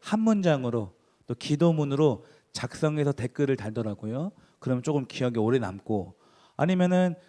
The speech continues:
저랑 나눌 때도 많더라고요. 어떤 권사님은, 또 어떤 집사님은 전화해서 "어, 이렇게, 이렇게", 이런 식으로 말씀을 나누기도 합니다. 여러분, 나누셔야 됩니다. 우리가 인도자는 아니지만 나누는 것을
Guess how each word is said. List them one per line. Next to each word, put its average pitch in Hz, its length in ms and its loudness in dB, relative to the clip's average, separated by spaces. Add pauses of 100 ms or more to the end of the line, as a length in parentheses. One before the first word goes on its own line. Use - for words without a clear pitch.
(180)
저랑 180 300 4
나눌 143 220 -2
때도 156 180 2
많더라고요. 101 720 -6
어떤 131 240 -4
권사님은, 127 720 0 (380)
또 113 100 0
어떤 120 200 2
집사님은 123 460 -4
전화해서 123 680 -2 (400)
"어, 113 100 -6
이렇게, 131 200 -4
이렇게", 110 440 -8 (160)
이런 120 200 -4
식으로 110 520 -6 (420)
말씀을 107 460 -8
나누기도 107 420 -8
합니다. 113 420 -10 (400)
여러분, 117 360 0 (440)
나누셔야 135 480 2
됩니다. 95 460 -8 (460)
우리가 131 200 2
인도자는 160 500 6
아니지만 120 640 0 (480)
나누는 156 640 2
것을 151 760 2